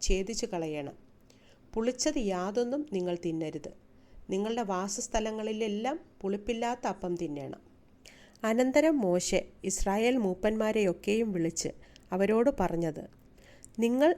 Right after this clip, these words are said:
നിങ്ങളുടെ കുടുംബങ്ങൾക്ക് ഒത്തവണ്ണം ഓരോ ആട്ടിൻകുട്ടിയെ തിരഞ്ഞെടുത്ത് പെസഹയെ അറുപ്പിൻ. ഈസോപ്പ് ചെടിയുടെ ഒരു കെട്ടെടുത്ത് കിണ്ണത്തിലുള്ള രക്തത്തിൽ മുക്കി,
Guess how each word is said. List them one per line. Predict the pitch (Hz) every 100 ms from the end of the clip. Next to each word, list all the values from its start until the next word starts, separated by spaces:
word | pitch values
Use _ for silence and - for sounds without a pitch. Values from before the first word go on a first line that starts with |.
| -
നിങ്ങളുടെ | 214 214 254 302
കുടുംബങ്ങൾക്ക് | 294 185 185 185 175 170 165 156 - -
ഒത്തവണ്ണം | 180 - - 247 185 160 - - -
ഓരോ | 190 185 220 269
ആട്ടിൻകുട്ടിയെ | 196 180 214 214 202 196 208
തിരഞ്ഞെടുത്ത് | 208 185 175 175 165 160 - _ - - -
പെസഹയെ | 196 190 220 208 220 233
അറുപ്പിൻ. | 220 170 170 156 - - _ - _ - - - - -
ഈസോപ്പ് | 233 247 - 285 285 339
ചെടിയുടെ | 233 202 185 165 - -
ഒരു | 190 -
കെട്ടെടുത്ത് | 202 180 - 202 156 - - - - - _ - -
കിണ്ണത്തിലുള്ള | 214 220 262 285 233 190 175 - - -
രക്തത്തിൽ | 180 170 - 208 262
മുക്കി, | 220 170 - 156